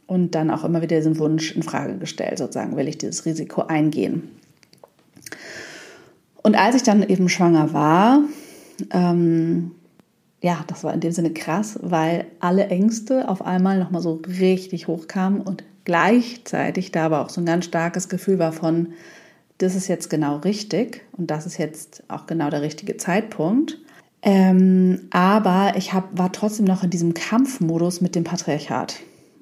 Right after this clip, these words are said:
Also, ne, diese Ängste waren so richtig wie, oh,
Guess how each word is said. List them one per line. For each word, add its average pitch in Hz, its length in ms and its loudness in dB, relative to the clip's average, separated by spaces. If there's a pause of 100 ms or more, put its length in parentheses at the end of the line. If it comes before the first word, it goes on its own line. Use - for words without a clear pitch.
(160)
Also, 147 280 0
ne, 208 160 4
diese 175 320 0
Ängste 202 480 2
waren 175 180 2
so 170 80 0
richtig 180 320 -2
wie, 170 120 0
oh, - 100 -4